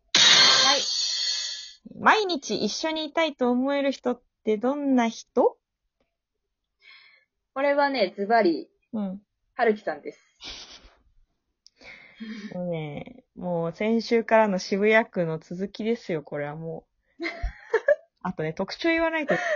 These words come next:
Speaker 2: 然わかんないから、もう。みんな私のことわかんないから。
Speaker 1: いやー、はるきさんはね、ほんとね、うちらほんとにこの馴れ初め話も絶対どっかで入れたいけど、出会って三回目で旅行行ってんのよ、うちら。
Speaker 2: もう気違い、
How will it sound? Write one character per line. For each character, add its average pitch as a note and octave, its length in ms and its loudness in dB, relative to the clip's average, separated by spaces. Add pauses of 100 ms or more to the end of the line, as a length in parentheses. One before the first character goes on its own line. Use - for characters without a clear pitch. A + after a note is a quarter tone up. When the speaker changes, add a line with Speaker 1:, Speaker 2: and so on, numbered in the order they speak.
(140)
Speaker 2:
然 A#3+ 100 -2
わ A#3+ 80 0
か A#3+ 140 0
ん A3+ 80 0
な F#3+ 80 0
い D#3 80 -4
か - 100 -4
ら、 - 100 -6
も - 240 -12
う。 - 60 -10
み A#3+ 100 2
ん C#4 40 6
な - 100 2
私 C#4 380 2
の C#4+ 100 8
こ - 140 -2
と G3 100 2
わ F3+ 120 2
か A#3 140 4
ん G#3+ 100 -2
な D#3+ 100 -6
い D3+ 40 -8
か - 140 -10
ら。 - 60 -12 (1400)
Speaker 1:
い G#3 40 -8
や G3 140 -4
ー、 F#3+ 500 2
は G#3 140 4
る G#3+ 120 0
き - 120 -18
さ G#3+ 80 -2
ん F#3 160 0
は F3 120 0
ね、 F3 120 -8
ほ F#3 160 -10
ん F3+ 80 -20
と F3+ 120 -8
ね、 F3 180 -8
う E3+ 100 -4
ち D4+ 160 -6
ら A3 100 4
ほ - 220 -2
ん B4+ 180 2
と A#4+ 120 0
に G#4+ 120 2
こ D#4+ 120 -2
の D#4+ 80 -2
馴 C#4 120 4
れ D#4+ 100 2
初 E4+ 120 -8
め E4 100 0
話 D#4 300 2
も E3+ 100 -10
絶 F3 180 -6
対 A#3 120 -2
ど C4 80 2
っ - 100 -18
か F#3+ 120 -4
で D3+ 80 -8
入 D#3+ 60 -4
れ F3 100 -6
た G3 120 0
い F3+ 100 -2
け D#3 120 -6
ど、 D#3 280 -4 (160)
出 B3+ 140 6
会 A4 80 2
っ - 80 -20
て C#4 120 -4
三 D#4+ 280 -4
回 G4+ 220 -2
目 G4 120 0
で F#3 120 0
旅 E3+ 140 -4
行 F3+ 160 0
行 - 80 -14
っ - 40 -20
て F3 140 -8
ん F3 40 -20
の D#3 60 -20
よ、 D3 140 -16
う - 40 -20
ち D#3 100 -12
ら。 - 80 -14 (600)
Speaker 2:
も F3 120 -8
う E3 80 -12
気 - 280 -4
違 G#4+ 360 0
い、 - 40 -18